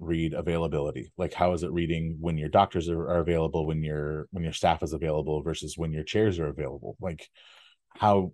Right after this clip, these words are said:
how do we work in that world to determine where is the best possible slot to put somebody? Um, some other things are, like, what other processor, processes are able to be accomplished while you're scheduling online? Are you able to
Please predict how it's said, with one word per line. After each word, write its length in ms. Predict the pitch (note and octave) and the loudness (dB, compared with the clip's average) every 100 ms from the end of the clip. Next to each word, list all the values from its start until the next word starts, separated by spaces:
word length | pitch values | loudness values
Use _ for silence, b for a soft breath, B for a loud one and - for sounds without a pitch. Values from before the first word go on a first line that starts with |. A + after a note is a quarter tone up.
| - | -8
how 180 | - G2+ | 2 4
do 80 | F2+ | 4
we 260 | E2+ D#2+ E2 _ _ _ _ - | 2 -2 -8 _ _ _ _ -8
work 340 | G#2+ A#2 G2+ | 2 4 4
in 120 | F#2+ | 2
that 180 | F2 E2+ | 0 2
world 480 | F2+ F#2+ F2 D#2+ D#2 - _ | 2 2 2 0 -4 -10 _
to 140 | - F#2+ | -2 0
determine 460 | F2 - F2 D#2+ | 0 0 0 0
where 160 | D#2+ F2+ | 2 2
is 120 | E2+ | 2
the 60 | F2+ | 0
best 220 | E2 - | -2 0
possible 340 | E2+ E2 - | 0 0 -4
slot 280 | D#2 F2 - | -2 0 0
to 60 | - | -2
put 140 | C#2 | -10
somebody? 400 | - D#2+ D2 D#2+ - b b b _ | -8 -6 -6 -8 -12 b b b _
Um, 640 | G#2+ G#2+ F#2+ F2 E2 F2 - _ _ | 4 6 6 4 0 -4 -8 _ _
some 220 | - G#2+ | -4 0
other 160 | F#2 G2 | 2 2
things 320 | F#2 F2+ E2+ | 2 -2 -2
are, 80 | F2 | -2
like, 140 | D#2+ D#2+ | -2 0
what 240 | F#2 G2+ | 4 6
other 220 | G#2 F#2+ | 6 2
processor, 520 | F#2 F2 - - F2 E2 - - | 2 2 2 -2 -4 -6 -12 -2
processes 460 | B2 A2+ G#2+ F#2 E2+ | 2 4 2 -2 -2
are 260 | F2+ D#2+ F2 _ | -2 -2 -6 _
able 220 | G#2+ G#2 | 2 2
to 40 | F2+ | 4
be 120 | F2+ | 0
accomplished 500 | E2 F2 E2 E2+ - | 2 0 0 -4 -2
while 140 | F2+ | 0
you're 120 | E2+ E2 | 0 -2
scheduling 440 | - F2 D#2 D#2 | -4 -4 -2 -2
online? 400 | D2+ D2+ D2+ D2 | -4 -4 -6 -6
Are 80 | E2 | -4
you 180 | E2 E2+ | -2 -2
able 260 | E2+ E2+ D#2 | -2 -4 -4
to 360 | G2 E2 D#2+ D#2 | -2 0 0 -4